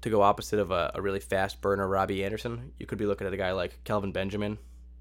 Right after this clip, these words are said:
He might be a, a better option than Devin Funchess, who's also an unrestricted free agent. Both tall, sort of slow, big target receivers.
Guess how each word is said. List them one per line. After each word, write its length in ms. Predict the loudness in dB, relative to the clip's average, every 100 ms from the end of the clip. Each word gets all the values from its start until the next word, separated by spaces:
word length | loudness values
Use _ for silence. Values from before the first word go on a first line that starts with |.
| -20 -20 -20 -20 -20 -20 -20 -20 -18
He 140 | -6 0
might 240 | 0 0
be 180 | 0 2
a, 160 | 2 2
a 80 |
better 260 | 2 4 6
option 220 | 4 2
than 100 | -2
Devin 260 | -2 -2 -2
Funchess, 360 | -2 -2 -6
who's 180 | -6 -2
also 300 | 0 0 2
an 80 | 2
unrestricted 420 | 0 -4 -8 -8
free 220 | -2 2
agent. 260 | 2 2 -2 -8 -18 -4 2
Both 320 | 2 2 -2
tall, 460 | 4 6 4 2 -6 -20 -20 -14
sort 200 | -4 -2
of 60 | -2
slow, 600 | 0 4 6 6 4 0 -16 -20 -20 -20 -20 -20 -10 -2
big 200 | 0 2
target 300 | 2 2 2
receivers. 460 | 0 0 0 -2